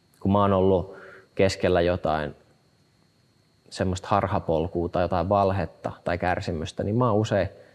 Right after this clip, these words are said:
mä oon huutanut Jumalalle ihan suoraa kurkkua. Tai mä oon ilmassut sen, sen asian hyvin suorasti Jumalalle.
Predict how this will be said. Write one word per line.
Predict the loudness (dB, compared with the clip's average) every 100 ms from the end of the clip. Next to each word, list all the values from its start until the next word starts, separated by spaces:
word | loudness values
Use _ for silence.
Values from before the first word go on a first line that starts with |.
| _ -2
mä | 2
oon | 4
huutanut | 4 4 2 2
Jumalalle | 2 0 -2 -2 -4 -8 _ -2
ihan | 0 2
suoraa | 2 0 0 -4
kurkkua. | -2 -6 -6 -6 -6 -6 _ -20 -20 _
Tai | 2
mä | 4
oon | 4
ilmassut | 4 6 4 0 -4
sen, | -2 -2 -2 -6 _ _
sen | -4 0
asian | 0 0 -2 -4 -4 -12 _ 2
hyvin | 4 4
suorasti | 4 2 2 -4 -4
Jumalalle. | -2 -2 -2 0 -2